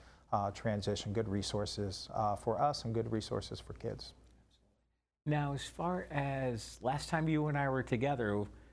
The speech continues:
Speaker 2: we both had masks on, and we were both talking about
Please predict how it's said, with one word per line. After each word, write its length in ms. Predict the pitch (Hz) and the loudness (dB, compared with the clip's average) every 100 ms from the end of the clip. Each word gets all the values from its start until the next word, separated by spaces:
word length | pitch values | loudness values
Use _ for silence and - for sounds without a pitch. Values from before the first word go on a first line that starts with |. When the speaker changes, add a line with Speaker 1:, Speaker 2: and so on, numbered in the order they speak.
| - - _ - | -20 -20 _ 2
Speaker 2:
we 80 | 135 | 4
both 180 | 127 151 | 6 6
had 180 | 160 139 | 4 4
masks 440 | 156 160 - - | 2 2 0 2
on, 420 | 113 107 113 143 147 - - | 4 6 4 2 -2 -10 2
and 420 | 147 139 139 139 | 4 6 4 4
we 100 | 139 | 6
were 60 | 127 | 6
both 200 | 143 147 | 6 6
talking 360 | 160 165 151 | 4 4 0
about 280 | 113 107 101 | 2 2 2